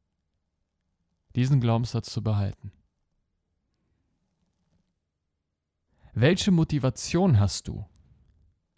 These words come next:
dass du dir wünschst, von ganzem Herzen, dass dieser Glaubenssatz wahr ist? Und das schreibst du dir auf.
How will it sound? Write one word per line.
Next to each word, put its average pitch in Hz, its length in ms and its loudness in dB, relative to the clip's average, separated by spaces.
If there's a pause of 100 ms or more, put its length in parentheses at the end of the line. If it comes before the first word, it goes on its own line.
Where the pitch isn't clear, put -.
(720)
dass - 200 -4
du 117 100 -6
dir 107 160 2 (180)
wünschst, - 720 0 (1700)
von 98 180 -2
ganzem 127 400 0
Herzen, 104 500 0 (840)
dass - 180 -10
dieser 131 260 4
Glaubenssatz 104 800 0 (260)
wahr 95 420 -2
ist? - 280 -18 (2500)
Und 101 140 0
das 117 100 0
schreibst - 400 -6
du - 60 -6
dir - 100 -8
auf. - 160 -16